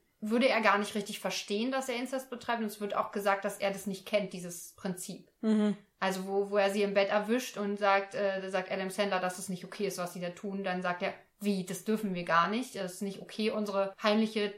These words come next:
Speaker 1: Tink-, Twinkle-,
Speaker 2: Er sa-, er sagt,
Speaker 1: Twinkle-Zeit
Speaker 2: in,
Speaker 1: oder
Speaker 2: auf
Speaker 1: so?“
Speaker 2: Deutsch sagt er, äh, „Unser Kille-Kille-Spielchen.“
Speaker 1: Ah,
Speaker 2: Fand
Speaker 1: ja.
Speaker 2: ich richtig
Speaker 1: Aber sowas,
Speaker 2: ekelhaft, wirklich
Speaker 1: sowas
Speaker 2: so.
Speaker 1: in der Art sagt er im Englischen auch irgendwie,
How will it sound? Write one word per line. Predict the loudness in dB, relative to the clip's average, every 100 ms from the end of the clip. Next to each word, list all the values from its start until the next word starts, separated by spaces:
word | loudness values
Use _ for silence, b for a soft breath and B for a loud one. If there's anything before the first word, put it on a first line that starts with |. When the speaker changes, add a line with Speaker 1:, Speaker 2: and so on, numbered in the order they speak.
| -8
Speaker 1:
Tink-, | 0 0 0
Twinkle-, | 0 4 8
Speaker 2:
Er |
sa-, | 8
er | 6 8 8
sagt, | 10 8 8
Speaker 1:
Twinkle-Zeit | 4 4 6 6
Speaker 2:
in, |
Speaker 1:
oder | 8 6
Speaker 2:
auf | 8
Speaker 1:
so?“ |
Speaker 2:
Deutsch | 8 8
sagt | 10 10 10
er, | 10 12 10 8 6
äh, | 4
„Unser | 6 4
Kille-Kille-Spielchen.“ | 6 4 4 4 2 2 2 0 0 0 -6 4
Speaker 1:
Ah, | 8
Speaker 2:
Fand | 10
Speaker 1:
ja. |
Speaker 2:
ich | 10 8 10
richtig | 12
Speaker 1:
Aber | 12
sowas, | 12 12 10 12
Speaker 2:
ekelhaft, | 12 12 12 4
wirklich | 6 8
Speaker 1:
sowas | 8
Speaker 2:
so. | 8
Speaker 1:
in | 10
der | 10
Art | 10 8
sagt | 4
er | 4
im | 2
Englischen | 4 6 6 8
auch | 8 8 6
irgendwie, | 2 2 0